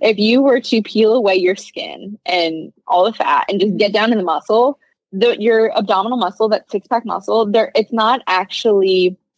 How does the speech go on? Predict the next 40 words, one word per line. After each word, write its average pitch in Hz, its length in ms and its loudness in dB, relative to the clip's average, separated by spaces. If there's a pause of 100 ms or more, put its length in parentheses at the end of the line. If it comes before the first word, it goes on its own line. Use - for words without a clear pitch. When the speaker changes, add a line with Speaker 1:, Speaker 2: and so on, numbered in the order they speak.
Speaker 1:
like, 175 200 -2
one 180 840 -2
Speaker 2:
Mm-hmm. 226 320 -6 (520)
Speaker 1:
muscle. 262 720 0
It's - 280 -4
split - 840 -2
Speaker 2:
Mm-hmm. 208 320 -14
Speaker 1:
with 214 380 0 (340)
tissue 254 420 -2
down 190 220 0
the 190 60 -6
middle. 185 280 2
It's 175 120 -2
called 185 220 -2
the 180 80 2
linea 170 260 -2
alba. 165 300 -2
And 175 180 -2
that's, 190 120 0
Speaker 2:
Mm-hmm. 233 80 -2
Speaker 1:
like, 214 180 0
this 190 160 0
stretchy 214 460 -2
connective 196 460 -4
tissue. - 480 -2 (400)
And 233 120 2
it 233 60 0
has 254 120 2
a 262 40 2
purpose 587 520 -2
Speaker 2:
Mm-hmm. - 80 -20
Speaker 1:
because 196 640 0 (280)
it, - 280 0
your 214 280 2
abdominals 202 680 0
need 202 140 0
to 208 80 -2
be - 180 -2
able 202 180 2
to 175 560 0